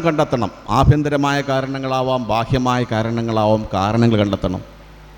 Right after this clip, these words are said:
മൂന്നാമത് പ്രശ്നങ്ങളെയും അതിൻ്റെ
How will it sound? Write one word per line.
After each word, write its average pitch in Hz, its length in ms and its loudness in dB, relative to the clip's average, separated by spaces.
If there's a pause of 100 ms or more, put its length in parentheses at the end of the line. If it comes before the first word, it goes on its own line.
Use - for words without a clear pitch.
(1600)
മൂന്നാമത് 175 540 2 (400)
പ്രശ്നങ്ങളെയും 185 840 0 (1300)
അതിൻ്റെ 170 320 4